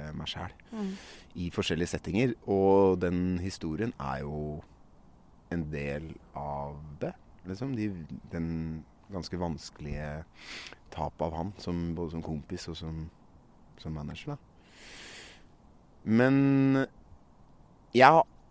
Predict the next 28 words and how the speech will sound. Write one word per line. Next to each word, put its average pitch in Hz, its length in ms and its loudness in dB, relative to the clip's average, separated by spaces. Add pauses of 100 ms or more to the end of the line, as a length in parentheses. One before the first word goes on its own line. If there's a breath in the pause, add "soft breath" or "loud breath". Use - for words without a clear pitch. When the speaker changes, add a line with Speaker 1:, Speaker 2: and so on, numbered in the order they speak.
(160)
Speaker 1:
heller 135 300 8
aldri 101 400 6
vært - 220 -4
noe 113 140 2
dårlig. 82 580 4
Altså, - 140 2
jeg 110 100 8
har 107 200 8
alltid 104 420 4
vært, 92 180 2 (500)
eh, 92 680 6
hatt - 180 -2
lett - 380 -6
for 92 180 0
å - 60 -10
prate 78 500 0
med 80 360 -2
folk 82 280 -6
rundt 78 280 -6
meg - 520 -10
om 82 460 -6 (560 soft breath)
både 87 180 0
vanskelige 76 400 -6
og, 69 140 -10 (880)
og 90 80 -4
ikke 78 180 -8
vanskelige 76 320 -10
ting. 139 160 -4